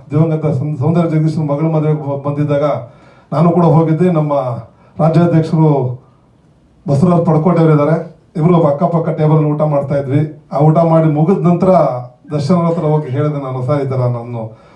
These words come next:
ತಾರಕಾಸುರ ಮಾಡ್ತಾ ಇದ್ದೀನಿ, ತಮ್ಮ ಕುರುಕ್ಷೇತ್ರ ಪ್ರೇರಣೆಯಿಂದ, ದಯವಿಟ್ಟು ತಾವು ರಿಲೀಸ್ ಮಾಡ್ಕೊಡ್ಬೇಕು ಸಾಂಗನ್ನ" ಅಂದೆ.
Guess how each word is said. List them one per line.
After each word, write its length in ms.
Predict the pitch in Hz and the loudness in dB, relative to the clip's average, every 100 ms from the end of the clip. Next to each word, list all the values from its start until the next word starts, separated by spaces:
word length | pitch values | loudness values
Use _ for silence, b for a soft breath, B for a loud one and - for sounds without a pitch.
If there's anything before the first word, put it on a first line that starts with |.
| B _ | B _
ತಾರಕಾಸುರ 540 | 156 170 165 151 147 | 0 2 2 2 2
ಮಾಡ್ತಾ 280 | 143 151 147 | 0 0 0
ಇದ್ದೀನಿ, 180 | 139 156 | 0 0
ತಮ್ಮ 280 | 143 135 127 | -2 -6 -4
ಕುರುಕ್ಷೇತ್ರ 480 | 151 151 160 156 | -4 -2 -2 -2
ಪ್ರೇರಣೆಯಿಂದ, 520 | 143 135 143 143 131 143 | -4 -2 -2 -2 -2 -2
ದಯವಿಟ್ಟು 380 | 131 135 143 | -2 0 0
ತಾವು 260 | 147 131 127 | 0 0 0
ರಿಲೀಸ್ 260 | 127 160 151 | 2 2 2
ಮಾಡ್ಕೊಡ್ಬೇಕು 600 | 147 - 127 131 127 - | 0 -2 0 0 0 -4
ಸಾಂಗನ್ನ" 400 | - 143 139 123 | -2 -4 -4 -2
ಅಂದೆ. 420 | 120 135 131 | -2 -4 -8